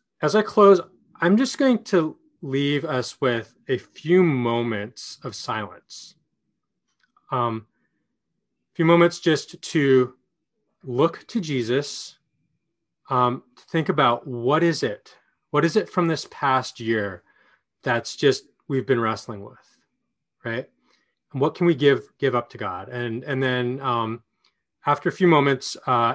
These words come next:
Amber will, will lead us in our song of response,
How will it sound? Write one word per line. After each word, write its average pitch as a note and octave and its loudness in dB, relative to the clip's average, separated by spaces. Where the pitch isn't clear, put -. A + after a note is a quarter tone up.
Amber B2 0
will, A#2 -4
will A2 -8
lead A#2+ -4
us G#2+ -4
in B2+ -10
our A2+ -4
song G#2 -8
of G2+ -10
response, B2 -4